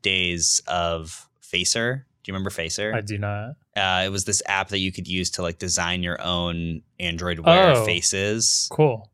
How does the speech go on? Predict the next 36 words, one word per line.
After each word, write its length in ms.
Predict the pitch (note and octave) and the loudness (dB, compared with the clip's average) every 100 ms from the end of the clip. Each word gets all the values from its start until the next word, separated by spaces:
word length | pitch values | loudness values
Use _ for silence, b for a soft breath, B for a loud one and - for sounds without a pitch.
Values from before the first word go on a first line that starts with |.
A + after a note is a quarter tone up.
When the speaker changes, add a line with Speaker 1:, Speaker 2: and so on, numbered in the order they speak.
| _ | _
Speaker 1:
And 180 | G#2+ G2 | -2 0
it 120 | F#2 | 0
was, 160 | G2 F#2+ | 0 0
like, 160 | F#2+ - | 0 -2
this 140 | F#2+ | -4
whole 460 | - - A#2 A2+ G#2+ | -4 -2 2 2 0
thing. 340 | - A2 G2 | -2 -2 0
I 60 | B2 | 2
Speaker 2:
Um, 60 | A#2+ | 4
Speaker 1:
made 140 | C3 | 4
all 100 | G2+ | 6
Speaker 2:
people 140 | A#2 B2 | 6 6
Speaker 1:
these 220 | A#2+ A2 | 6 6
Speaker 2:
had 80 | G#2+ | 4
a 60 | A2 | 2
Speaker 1:
ridiculous 840 | G2 G2 - G2 F#2 F2+ - - - | 0 -2 0 -2 0 0 -2 -6 -8
Android 260 | F2 E2+ | -8 -6
Wear 140 | E2 E2 | -6 -8
faces. 640 | - D#2+ - - F#2 - | -10 -12 -14 -16 -20 0
Speaker 2:
That's, 260 | C3 C#3 A3+ | 2 4 2
Speaker 1:
Yeah. 60 | - | 2
Speaker 2:
that 120 | C#3+ | 4
was 140 | D#3 D3+ | 6 6
back 200 | D3 C#3+ | 4 4
when 80 | A#2+ | 2
people 160 | A#2+ | 2
were 80 | A#2+ | 2
making, 180 | A2+ G#2+ | 2 -2
like, 160 | G2 - | -4 -6
Fallout 540 | - G2+ G2+ G2+ A2+ | -4 0 0 -2 -4
faces 520 | A#2+ G#2+ G#2 A2+ G#2+ G#2 | -6 -6 -4 -4 -2 0
Speaker 1:
Yeah. 260 | A2 A2+ | 6 6
Speaker 2:
and 100 | F#2+ | 6
everything, 220 | A#2 B2+ A#2+ | 4 4 4
right? 140 | A#2 | 6
Speaker 1:
Mm-hmm. 80 | C3 | 6